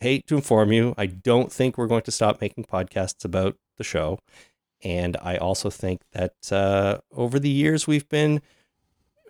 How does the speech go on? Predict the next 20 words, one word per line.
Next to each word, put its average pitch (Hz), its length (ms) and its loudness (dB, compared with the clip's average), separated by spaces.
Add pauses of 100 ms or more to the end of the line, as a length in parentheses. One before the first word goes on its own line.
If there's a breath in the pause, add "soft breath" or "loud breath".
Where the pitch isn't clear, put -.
(500)
right 139 520 2
and 101 240 0
wrong, 185 560 4
but - 180 -6
relatively 127 540 4
fair - 580 -4 (400)
on, 92 360 -2
on, 92 260 -4
on 95 140 0
the 92 60 0
show. 95 400 2
And, 95 380 -2 (120)
and 92 180 -4
by 98 100 2
that, 101 200 2
I 98 80 0
mean 95 240 -2
we 95 180 2
have 92 300 -4
been 95 340 -4